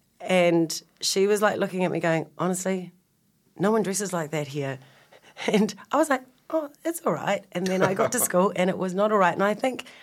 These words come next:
Speaker 1: the day, the way I arrived at school that day, that was my experience then till the end of Standard Four.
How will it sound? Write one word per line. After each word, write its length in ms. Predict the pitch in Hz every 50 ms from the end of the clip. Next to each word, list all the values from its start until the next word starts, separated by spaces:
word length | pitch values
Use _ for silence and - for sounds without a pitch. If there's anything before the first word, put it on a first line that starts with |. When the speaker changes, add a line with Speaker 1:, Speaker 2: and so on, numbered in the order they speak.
| - - - - _ _ -
Speaker 1:
the 220 | 151 185 196 190 170 175 - - -
day, 260 | - 208 220 240 220
the 140 | - 175 208
way 200 | 185 202 208 226
I 180 | 240 240 233 214
arrived 340 | 202 185 190 185 185 180 190
at 120 | - -
school 300 | - - - 180 185 180
that 200 | 170 170 147 -
day, 440 | 147 175 160 156 147 143 151 196 202 - - _ _ _ _ _
that 300 | - 139 156 180 175 -
was 260 | 165 185 180 170 151 156
my 200 | 175 175 165 160
experience 580 | - - - - 180 170 165 160 151 156 -
then 380 | - 170 160 156 156 151 147 - - - _ -
till 360 | - - 175 156 151 147 147 - _ _ _ _ _ _ _ _ _ _ _
the 140 | - - 175
end 180 | 151 160 165 156
of 80 | 156
Standard 320 | 156 - 156 151 147 143 131
Four. 320 | - 147 147 139 135 131